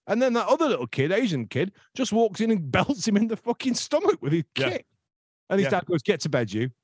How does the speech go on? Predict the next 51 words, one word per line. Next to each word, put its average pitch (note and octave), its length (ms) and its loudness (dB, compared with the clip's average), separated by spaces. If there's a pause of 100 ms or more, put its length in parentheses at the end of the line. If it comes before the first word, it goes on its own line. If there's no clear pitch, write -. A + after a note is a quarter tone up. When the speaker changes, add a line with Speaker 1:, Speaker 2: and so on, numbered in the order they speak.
(120)
Speaker 1:
sort A#2 200 -6
of G2+ 60 -10
thing. D#3 180 -2 (920)
Again, B2 340 0
so - 220 0
much C#3 160 -4
to A#2 100 -2
unravel A2+ 320 -2
here. F#2 160 -4 (200)
That D3+ 180 0
kid, B2 260 -2
do C3+ 60 -2
you E3 60 4
remember G3 180 0
that E3 100 -6
kid's F3+ 220 -2
acting? F3+ 380 -2
Fucking C3 500 -4
hell. A#2+ 280 -2 (400)
Speaker 2:
Awful. D3+ 380 -2 (480)
Speaker 1:
No. F#3+ 140 4
Speaker 2:
Awful. A2 260 -6 (140)
Like, F#3 220 0
why B3+ 140 2
couldn't B3+ 200 -4
they G#3+ 60 -2
find G#3 400 0
any F#3+ 240 0
kids F3 400 -2
that C#3+ 160 0
could D3+ 160 -2
act? D#3 180 -2
In D#3 60 0
fact, E3 220 0
the F3 60 0
best A#3+ 320 -2
acting F#3 340 -2
from E3 140 0
any E3 180 0
kid F#3 220 0
in C#3 140 -2
that C#3+ 240 -2
was C3 160 -2
when C#3+ 160 0
the C#3+ 80 0
one D3+ 320 0
turns C#3+ 320 0
to D3+ 80 0
him C#3 80 0
and C3+ 100 -2
goes, C3 220 0